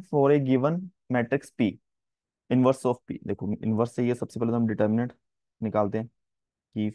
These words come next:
फ़ोर प्लस थ्री iota into four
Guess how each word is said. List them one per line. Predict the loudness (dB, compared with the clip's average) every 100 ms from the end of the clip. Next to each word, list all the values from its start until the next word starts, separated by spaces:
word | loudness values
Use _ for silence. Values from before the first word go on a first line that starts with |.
| _
फ़ोर | 2 2 2 -4 _ -4
प्लस | 0 0 -2
थ्री | -2 -2 0
iota | 0 -2 -4 -8 -8 _ _ _ _ _ _ _ _ _ _ -6
into | -4 -2 -2 -2
four | 2 4